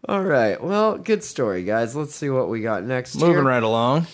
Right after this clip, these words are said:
Speaker 1: Oh, this was an interesting one. This was actually one of the ones that I also found.
Speaker 2: Yeah, we matched.
Speaker 1: Uh, I found interesting. So
Speaker 2: Swipe right,
Speaker 1: in
Speaker 2: bro.
Speaker 1: India,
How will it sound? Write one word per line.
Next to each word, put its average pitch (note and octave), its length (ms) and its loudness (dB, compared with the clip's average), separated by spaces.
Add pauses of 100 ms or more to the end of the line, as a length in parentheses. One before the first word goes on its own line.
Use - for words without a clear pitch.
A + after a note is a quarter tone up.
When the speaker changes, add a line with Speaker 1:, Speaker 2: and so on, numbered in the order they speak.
(220)
Speaker 1:
Oh, F3 240 4
this F#3 300 0
was C3 180 0
an G#2 140 -6
interesting A2 600 -6
one. G#2+ 160 -2
This C#3+ 220 -4
was B2 140 -2
actually B2 400 0
one A2 160 0
of G#2+ 80 0
the A2 60 -2
ones G#2+ 280 -4
that G#2 160 -2
I G#2+ 140 2
also G#2 400 -2
found. F2 440 -6
Speaker 2:
Yeah, C3 140 0
we A#2 160 0
matched. G#2 500 -2
Speaker 1:
Uh, F2 280 -4
I F#2+ 100 -8
found F#2+ 320 -6
interesting. F#2+ 720 -8
So A2 400 0
Speaker 2:
Swipe C3 300 2
right, D3 320 2
Speaker 1:
in F3+ 80 -2
Speaker 2:
bro. A#2 380 2 (180)
Speaker 1:
India, D3 840 0